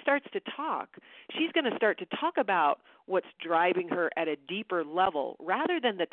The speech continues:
top line of, "Do we spend or save?" It's more, I'm getting to know her and seeing this human being who's different from me, and can I actually have empathy and curiosity for how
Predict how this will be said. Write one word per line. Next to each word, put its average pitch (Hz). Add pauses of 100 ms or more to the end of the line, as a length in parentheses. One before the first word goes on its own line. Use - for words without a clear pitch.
top 202
line 165
of, 143
"Do 151
we 143
spend 151
or 131 (100)
save?" 180 (340)
It's -
more, 190
I'm 165
getting 170
to 165
know 165
her 143 (580)
and 165 (360)
seeing 254
this 190 (100)
human 208
being 202
who's 156 (100)
different 277
from 151
me, 131 (360)
and 170
can 254
I 277
actually 202
have 170
empathy 175
and 151
curiosity 151
for 139
how 175